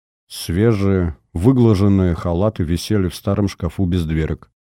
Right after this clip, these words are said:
Я быстренько затянулся в тот, что пришелся по размеру. Нахлобучил на голову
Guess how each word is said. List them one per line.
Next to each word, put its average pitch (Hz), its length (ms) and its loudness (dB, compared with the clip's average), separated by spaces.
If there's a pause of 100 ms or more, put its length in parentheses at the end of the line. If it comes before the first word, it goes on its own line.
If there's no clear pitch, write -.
(580)
Я 104 180 0
быстренько 135 640 2
затянулся 117 680 2
в - 100 -14
тот, 139 200 -2
что - 220 -4
пришелся 113 500 -2
по 113 120 -2
размеру. 87 600 -2 (840)
Нахлобучил 107 760 2
на 107 200 2
голову 92 440 0